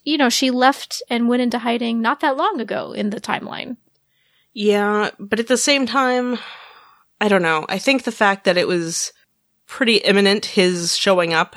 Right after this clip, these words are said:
Speaker 2: at the loft, it could be that she didn't want to slow Sarah down.
Speaker 1: But she was planning to stay behind at Felix's before Ferdinand even showed up, before she even knew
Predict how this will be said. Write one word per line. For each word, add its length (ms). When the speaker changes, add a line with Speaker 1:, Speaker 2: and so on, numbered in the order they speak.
Speaker 2:
at 140
the 100
loft, 540
it 160
could 260
be 140
that 180
she 120
didn't 300
want 200
to 160
slow 540
Sarah 400
down. 600
Speaker 1:
But 180
she 260
was 240
planning 420
to 100
stay 220
behind 380
at 100
Felix's 480
before 360
Ferdinand 480
even 240
showed 260
up, 280
before 240
she 320
even 340
knew 500